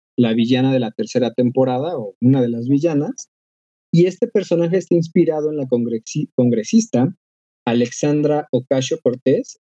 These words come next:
quien es miembro de la Cámara de Representantes de Estados Unidos y es la mujer con ascendencia latina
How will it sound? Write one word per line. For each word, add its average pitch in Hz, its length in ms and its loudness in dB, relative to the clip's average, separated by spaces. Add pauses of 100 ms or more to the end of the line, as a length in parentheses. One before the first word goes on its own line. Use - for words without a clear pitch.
(160)
quien 131 220 2
es 143 140 0
miembro 151 280 0
de 139 100 0
la 117 120 -6
Cámara 143 300 2
de 120 120 0
Representantes 120 840 0
de 123 60 -2
Estados 131 380 -2
Unidos 175 440 0 (500)
y 143 80 4
es 147 80 -2
la 165 100 -4
mujer 143 380 -2
con 143 160 0
ascendencia 127 560 0
latina 143 520 0